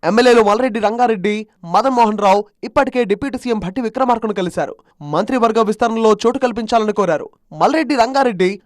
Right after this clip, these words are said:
అధిష్టానం పెద్దలకు లేఖలు కూడా రాశారు. హైదరాబాద్, రంగారెడ్డి జిల్లాల నుంచి క్యాబినెట్లో ప్రాతినిధ్యం కల్పించాలని విజ్ఞప్తి చేశారు. రంగారెడ్డి జిల్లాలో గెలిచిన ఏకైక ఎమ్మెల్యేనంటూ లేఖలో పేర్కొన్నట్టు తెలుస్తోంది. ఇటు ఉమ్మడి ఆదిలాబాద్ నుండి ప్రేమ్ సాగర్ రావు,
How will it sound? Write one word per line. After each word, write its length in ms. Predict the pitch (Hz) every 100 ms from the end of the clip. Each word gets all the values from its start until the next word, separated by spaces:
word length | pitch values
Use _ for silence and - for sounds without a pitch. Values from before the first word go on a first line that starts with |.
| -
అధిష్టానం 480 | - 294 285 269 254
పెద్దలకు 400 | 233 226 254 240
లేఖలు 380 | 185 226 277 277
కూడా 200 | 240 220
రాశారు. 400 | 180 160 139 - _ _ _
హైదరాబాద్, 540 | 196 233 247 240 240 190
రంగారెడ్డి 420 | 214 254 262 214
జిల్లాల 280 | 190 233 233
నుంచి 240 | 226 233
క్యాబినెట్లో 520 | - 208 247 220 233
ప్రాతినిధ్యం 600 | 220 - 185 233 254 247 233
కల్పించాలని 640 | 226 214 214 214 196 202
విజ్ఞప్తి 380 | 170 196 233 185
చేశారు. 340 | 170 156 - - _ 151
రంగారెడ్డి 520 | 156 220 285 269 233
జిల్లాలో 380 | 220 247 240 240
గెలిచిన 400 | 214 220 226 220
ఏకైక 460 | 185 175 220 277
ఎమ్మెల్యేనంటూ 680 | 262 214 247 247 226 220 226
లేఖలో 360 | 208 208 247 233
పేర్కొన్నట్టు 460 | 226 233 240 220 202
తెలుస్తోంది. 480 | 185 175 156 - _ _ 180
ఇటు 120 | 185
ఉమ్మడి 320 | 185 254 302
ఆదిలాబాద్ 460 | 233 254 269 254 220
నుండి 200 | 226 233
ప్రేమ్ 280 | 202 247
సాగర్ 260 | 262 240 220
రావు, 280 | 208 208